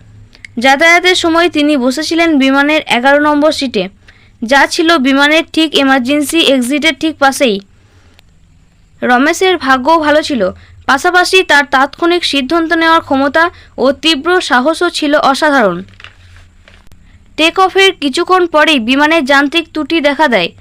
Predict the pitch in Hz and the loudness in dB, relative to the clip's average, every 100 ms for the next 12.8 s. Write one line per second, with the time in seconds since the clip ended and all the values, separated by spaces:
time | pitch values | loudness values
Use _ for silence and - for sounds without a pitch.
0 | - - _ - 277 311 349 359 294 311 | -20 -20 _ 0 2 4 4 2 2 0
1 | 285 262 175 _ _ - 262 320 339 370 | 2 0 -2 _ _ -4 0 2 2 0
2 | 320 285 339 302 254 190 180 _ _ _ | 0 0 0 -2 0 -2 -4 _ _ _
3 | - - - - 320 370 359 330 381 359 | -20 -20 -6 0 2 4 2 2 0 0
4 | 370 339 370 330 277 359 349 320 359 330 | 0 2 2 2 0 0 0 0 0 2
5 | 294 294 339 311 247 185 190 _ - - | 2 0 -2 0 -2 -4 -10 _ -16 -4
6 | 294 320 311 330 320 285 247 311 277 247 | -2 0 2 0 0 -2 0 0 0 2
7 | 277 330 285 277 254 277 - 277 185 170 | 2 2 2 2 2 0 -2 -2 -2 -4
8 | - - - 285 294 - - 311 349 330 | -18 -20 -10 -4 -4 -4 -2 0 0 0
9 | 330 330 349 285 269 302 254 240 302 349 | -2 0 0 2 2 0 -2 -4 -4 -2
10 | 339 330 220 - 262 285 262 285 - 320 | 0 0 0 0 2 4 2 0 -6 -4
11 | 339 302 294 294 302 302 285 320 320 320 | -4 -2 0 0 0 -2 -4 -2 0 0
12 | 311 277 269 320 294 277 - 202 | 0 -2 -4 -4 -2 -4 -4 -4